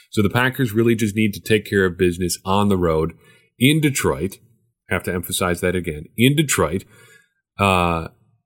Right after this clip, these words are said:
to put themselves in the best position for the playoffs. It seems more and more like a two seed is a real possibility here, and, uh, would love to see what the Packers can come up with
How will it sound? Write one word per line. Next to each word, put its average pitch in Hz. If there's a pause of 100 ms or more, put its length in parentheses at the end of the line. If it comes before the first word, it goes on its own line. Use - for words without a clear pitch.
(260)
to 117
put 127
themselves 110
in 104
the 101
best 95
position 92
for 87
the 87
playoffs. -
It 107
seems 123
more 110
and 110
more 110
like 95
a 92
two 113
seed 98
is 101
a 101
real 95
possibility 87
here, 92 (720)
and, 95
uh, 87
would 87
love 90
to 98
see 104
what 90
the 87
Packers 85
can 85
come 90
up 101
with 73